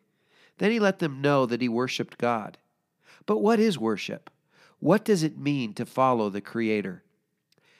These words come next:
At its core, worship is devotion to the triune God. Devotion indicates that one's life, in terms of will and identification with the world,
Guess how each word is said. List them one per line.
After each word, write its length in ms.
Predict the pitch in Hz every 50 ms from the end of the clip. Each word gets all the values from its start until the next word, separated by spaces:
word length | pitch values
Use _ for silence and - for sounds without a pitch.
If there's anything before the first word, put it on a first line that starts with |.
| _ _ _ _ _
At 200 | - 170 196 214
its 180 | 226 208 - -
core, 540 | - - - 156 151 131 113 107 95 95 - _ _ _ _ _
worship 400 | - 127 151 165 160 - 139 -
is 140 | 135 117 101
devotion 560 | - 117 95 101 117 123 143 139 - 110 101
to 120 | 95 110 104
the 100 | 104 101
triune 560 | - - 123 113 113 120 120 117 113 104 101
God. 420 | 101 110 107 107 101 - - - - _ _ _ _ _ _ - - _ _ _
Devotion 480 | 147 147 135 160 190 208 196 - 151
indicates 640 | 135 160 160 147 143 147 - - 147 143 143 147 -
that 160 | - 131 -
one's 380 | 123 131 139 156 160 143 131 123
life, 420 | 120 123 123 127 143 143 143 - _ _ _ _ _ _
in 160 | - 127 117
terms 340 | - - 143 151 151 135 -
of 140 | 143 107 104
will 340 | 110 123 127 139 147 156 143
and 120 | 127 117
identification 920 | 117 117 104 - 131 127 131 - 135 127 - 127 123 120 - - 127 110
with 140 | 110 110 -
the 80 | - 110
world, 480 | 98 104 120 131 123 107 101 104 98